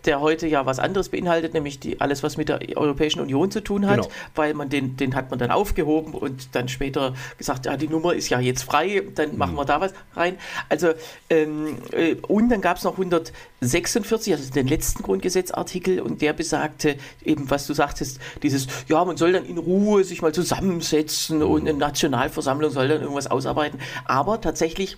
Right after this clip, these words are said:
Speaker 1: beide Möglichkeiten standen ja gleichwertig im Grundgesetz und beide
Speaker 2: Ja.
Speaker 1: hätten,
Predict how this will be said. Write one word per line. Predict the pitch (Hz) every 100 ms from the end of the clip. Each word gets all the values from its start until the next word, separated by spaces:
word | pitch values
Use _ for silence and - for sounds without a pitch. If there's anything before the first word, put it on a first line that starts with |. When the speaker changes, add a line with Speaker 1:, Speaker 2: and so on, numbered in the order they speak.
| - -
Speaker 1:
beide | 151 175
Möglichkeiten | 165 175 175 180 165 170 190
standen | - 170 -
ja | 160
gleichwertig | 135 143 165 170 165
im | 160
Grundgesetz | 147 147 160 180 165
und | 170
beide | 127 - 143
Speaker 2:
Ja. |
Speaker 1:
hätten, | 131